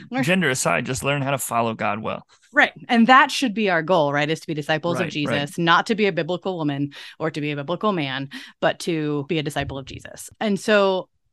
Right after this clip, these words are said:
Speaker 1: I, so I really would like to encourage pastors to figure out in their context, in their situation, what does it look like to make sure that women in your church are getting mentored and are getting discipled,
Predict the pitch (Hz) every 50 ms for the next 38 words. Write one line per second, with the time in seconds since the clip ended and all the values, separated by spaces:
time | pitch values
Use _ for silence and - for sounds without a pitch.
0 | _ - 214 220 - - - - 220 202 196 196 220 233 247 262 254 226 170 165
1 | 151 - 170 165 147 - 156 151 156 151 147 - - 143 143 - - 160 151 147
2 | 143 - - - - 160 147 143 143 143 143 139 - - - - - - - -
3 | - - - 185 180 170 190 202 185 160 151 147 147 147 - - - - _ _
4 | _ _ _ - - 190 175 160 160 165 185 - - 170 165 156 - 165 156 -
5 | - 151 139 135 139 139 160 151 - 170 160 151 143 - 156 156 151 143 147 143
6 | 156 147 240 226 - 156 143 - - 135 135 143 147 - - - - - - _
7 | - - 170 160 165 180 - - - 175 165 165 160 151 151 160 151 147 143 -
8 | - - 165 160 156 147 160 170 175 175 180 190 196 196 - - 156 147 143 143
9 | - - - - - - 170 151 143 151 151 147 143 135 139 143 - - 113 -
10 | - _ _ _ _ _ - 202 170 165 143 165 156 156 151 156 - - 160 156
11 | - - 185 262 262